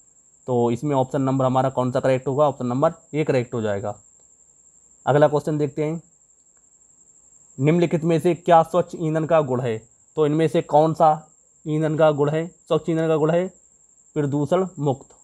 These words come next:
ऑप्शन नंबर हमारा ए करेक्ट हो जाएगा। स्वच्छ ईंधन निम्नलिखित विशेषताएं होती हैं, ये प्रदूषण मुक्त होना चाहिए, जिसके दहन से कम मात्रा में विषैले पदार्थों की उत्पत्ति होती है। स्वच्छ ईंधन सर्वसुलभ होते हैं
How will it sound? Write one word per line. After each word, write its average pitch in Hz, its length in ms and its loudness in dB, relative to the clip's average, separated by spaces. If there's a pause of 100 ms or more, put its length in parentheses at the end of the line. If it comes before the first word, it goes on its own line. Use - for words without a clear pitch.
ऑप्शन 131 260 -2
नंबर 151 220 0
हमारा 147 360 0 (100)
ए 135 80 -2
करेक्ट 135 300 -4
हो 127 80 -2
जाएगा। 135 360 0 (440)
स्वच्छ 139 280 -4
ईंधन 151 220 -2
निम्नलिखित 143 500 -2
विशेषताएं 135 500 -2
होती 139 280 -2
हैं, 143 180 -4 (280)
ये 147 120 2
प्रदूषण 131 400 0
मुक्त 127 340 -2
होना 143 440 -2
चाहिए, 143 540 -2
जिसके 147 320 -2
दहन 143 240 0
से 151 100 -2
कम 143 180 0
मात्रा 131 340 2
में 143 140 -2
विषैले 135 360 -2
पदार्थों 123 460 -2
की 147 140 -8
उत्पत्ति 131 400 -6
होती 135 320 -2
है। 139 100 -2 (800)
स्वच्छ 165 320 2
ईंधन 151 320 0 (380)
सर्वसुलभ 147 520 0
होते 147 260 -2
हैं 147 160 -4